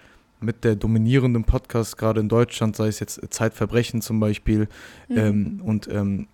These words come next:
Speaker 1: würdet ihr sagen, so man, das ist auch klar bemerkbar, dass sich irgendwie viele der, der neueren Generation irgendwie mehr für, ähm, Podcasts interessieren und dass diese Art der Berichterstattung vielleicht sogar in der Zukunft noch größer sein wird, als sie jetzt schon ist?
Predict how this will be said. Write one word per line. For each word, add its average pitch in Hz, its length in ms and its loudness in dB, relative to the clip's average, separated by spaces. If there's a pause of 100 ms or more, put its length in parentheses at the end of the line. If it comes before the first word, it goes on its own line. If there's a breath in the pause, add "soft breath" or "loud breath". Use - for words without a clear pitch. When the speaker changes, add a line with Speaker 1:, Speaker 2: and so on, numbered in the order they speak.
(180)
Speaker 1:
würdet 117 220 0
ihr 120 80 4
sagen, 123 220 4
so 120 100 0
man, 113 320 -2
das 113 180 -6
ist - 100 -8
auch - 200 -4
klar 123 200 0
bemerkbar, 117 520 0
dass 123 160 -4
sich 107 120 -8
irgendwie 113 380 -2 (360 loud breath)
viele 123 720 2
der, 104 580 0 (720)
der 104 80 -2
neueren 120 360 2
Generation 120 600 2
irgendwie 113 300 2
mehr 107 420 4
für, 110 400 -2 (560 soft breath)
ähm, 98 420 -4 (520)
Podcasts - 440 2
interessieren 143 480 0
und 117 140 0
dass 113 120 -4
diese 117 260 0
Art - 180 -2
der 110 60 0
Berichterstattung 110 680 -4
vielleicht 110 280 -4
sogar 110 140 -2
in 110 60 0
der 104 100 -2
Zukunft - 560 -6 (100)
noch 98 300 -8
größer 135 340 0
sein 123 260 0
wird, 123 100 -6
als - 200 -8
sie 110 80 -2
jetzt 110 160 -4
schon 135 160 -8
ist? - 180 -12